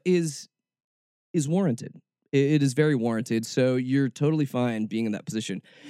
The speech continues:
We here at Snarky Faith, uh, do Snarky Faith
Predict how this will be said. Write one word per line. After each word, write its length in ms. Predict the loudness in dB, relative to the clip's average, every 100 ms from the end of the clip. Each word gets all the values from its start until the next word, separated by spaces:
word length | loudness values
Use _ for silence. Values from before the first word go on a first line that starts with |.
| -4
We 120 | 2
here 120 | 4 4
at 60 |
Snarky 440 | 0 -2 -2 -2 -2
Faith, 400 | 0 0 -2 -4
uh, 220 | -2 0 0 -2
do 640 | 0 2 4 4 4 2 -2 _ _ _ _ _ -16
Snarky 480 | 0 4 4 0 -2
Faith 460 | 0 -2 -4 -10